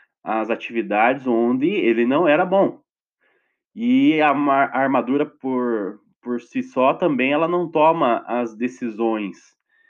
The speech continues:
né? Ela não faz os julgamentos, quem faz isso é o próprio Tony Stark. Então, esse princípio da complementaridade, é... ele, o Tom Limoncelli diz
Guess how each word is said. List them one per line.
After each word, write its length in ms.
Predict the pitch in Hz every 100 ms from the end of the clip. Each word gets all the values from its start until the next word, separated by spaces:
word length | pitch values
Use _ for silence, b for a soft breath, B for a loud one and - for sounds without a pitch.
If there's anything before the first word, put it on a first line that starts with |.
| _ _ -
né? 100 | 107
Ela 180 | 110 113
não 140 | 127
faz 320 | 127 139 160
os 140 | 139 113
julgamentos, 720 | 120 113 107 104 101 98 -
quem 200 | 110 101
faz 320 | - 104 95
isso 280 | 98 98 120
é 60 |
o 100 | 123
próprio 380 | 127 107 107 _
Tony 220 | 113 117
Stark. 360 | 127 123 110 107 b b b b -
Então, 340 | 151 175 -
esse 320 | 135 180 226 175
princípio 560 | 160 135 - 143 120
da 120 | 110
complementaridade, 1400 | 107 147 156 151 131 120 110 110 101 92 113 135 120 - _ _ _ _ _ _ _ _
é... 760 | 95 104 107 104 101 101 101 98 82 _ _ _ _ _ _ _ _ _ _ _ _ _ _ _ -
ele, 420 | 127 127 127 120
o 60 | 113
Tom 280 | 131 127 127
Limoncelli 560 | 120 117 117 127 135
diz 480 | 120 127 123 - -